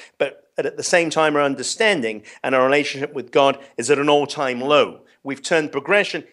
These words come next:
into digression, with the result that the quality of life that we lead is poor at best.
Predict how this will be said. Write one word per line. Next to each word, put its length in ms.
into 460
digression, 760
with 140
the 80
result 460
that 120
the 60
quality 400
of 160
life 320
that 100
we 140
lead 180
is 140
poor 360
at 200
best. 440